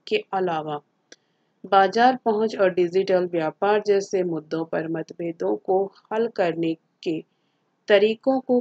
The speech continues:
खोजने के लिए सहमत हुए हैं। Next question, केंद्रीय रेल मंत्री अश्विनी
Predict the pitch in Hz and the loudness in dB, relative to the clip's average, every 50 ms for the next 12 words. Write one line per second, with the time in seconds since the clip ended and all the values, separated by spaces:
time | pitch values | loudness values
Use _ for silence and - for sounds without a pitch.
0 | 247 - - 208 180 170 170 - 180 175 170 170 170 175 160 156 151 147 151 151 | -2 -4 -2 -2 -2 -2 -2 -4 -4 -2 -2 -2 -2 -4 -4 -4 -4 -4 -6 -6
1 | 151 - _ - 185 170 175 175 165 160 160 - - - 170 160 156 156 156 156 | -8 -8 _ -8 -6 -6 -4 -4 -4 -4 -6 -8 -8 -6 -6 -6 -6 -6 -8 -8
2 | 147 147 151 160 165 - - - - 208 202 - 208 202 208 208 _ _ _ _ | -8 -6 -6 -6 -8 -8 -8 -6 -4 -4 -4 -4 -6 -8 -8 -10 _ _ _ _
3 | _ _ _ _ _ _ _ _ _ _ _ _ _ _ _ _ _ _ _ _ | _ _ _ _ _ _ _ _ _ _ _ _ _ _ _ _ _ _ _ _
4 | _ _ _ _ _ _ - - - _ _ _ _ _ - 190 180 180 180 185 | _ _ _ _ _ _ -20 -20 -20 _ _ _ _ _ -2 0 0 0 0 0
5 | 185 185 185 175 180 185 190 202 208 214 214 214 214 214 214 208 208 196 202 196 | 2 2 2 2 2 2 2 2 4 4 2 2 2 2 0 0 0 -4 -8 -8
6 | - - 226 220 208 190 175 | -6 -2 0 2 2 2 0